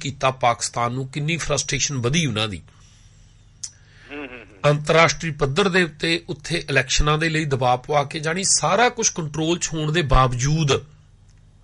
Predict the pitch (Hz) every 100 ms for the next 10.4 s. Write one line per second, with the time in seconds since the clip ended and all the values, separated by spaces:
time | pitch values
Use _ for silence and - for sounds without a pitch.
0 | - - - - - - - 196 233 -
1 | 196 214 233 - 220 254 226 - 202 202
2 | 185 170 147 202 196 208 196 196 208 202
3 | - - 139 135 151 185 240 214 170 151
4 | 113 143 147 151 147 151 151 147 170 151
5 | 135 139 131 135 120 113 - - - 196
6 | 262 - 175 190 - - 214 226 196 180
7 | - 117 101 - 123 - 131 135 135 135
8 | 131 165 156 151 190 208 208 226 202 -
9 | 180 165 143 208 - - 180 - - 202
10 | 175 135 92